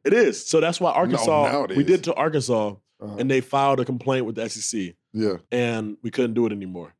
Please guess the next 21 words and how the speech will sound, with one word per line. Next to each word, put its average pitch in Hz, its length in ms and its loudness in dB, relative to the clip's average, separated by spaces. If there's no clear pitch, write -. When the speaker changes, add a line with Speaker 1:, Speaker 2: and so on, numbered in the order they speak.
Speaker 2:
Yeah. 90 280 -6
Speaker 1:
Because 123 360 0
they, 123 160 0
they 120 220 -2
said 131 180 -2
it 123 40 0
would 120 100 -2
be 120 80 -2
a 104 60 -2
technical 143 340 -6
foul 127 480 -2
penalty 120 420 -2
on 110 180 -8
every 127 240 0
player 110 460 -4
free 131 160 -4
throw. 101 460 -6
So 120 100 -10
we 123 60 -2
get 117 160 -2
five, 131 300 -2